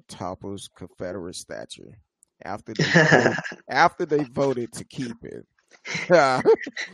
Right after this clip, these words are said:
Speaker 1: Boy, <laughs> that's funny. Uh,
Speaker 2: <laughs>
Speaker 1: got a question came, uh, statement.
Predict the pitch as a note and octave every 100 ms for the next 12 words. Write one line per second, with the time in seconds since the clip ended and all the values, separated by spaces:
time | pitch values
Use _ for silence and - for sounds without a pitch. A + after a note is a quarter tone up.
0 | - A3 - - - - - D3+ C3+ D3
1 | - D3 C#3+ A#2+ - C#3+ D#3+ - - -
2 | - _ - D4+ - - - - - B2+
3 | C3 - B2+ G#2 E2+ - _ - F#3 E3+
4 | F#3 A3+ F#3+ - - - B2+ A2+ - C3
5 | - A2 - A2+ F2+ _ A#2+ G#2+ D2+ C#2+
6 | - - - A#2 G#2+ G#2+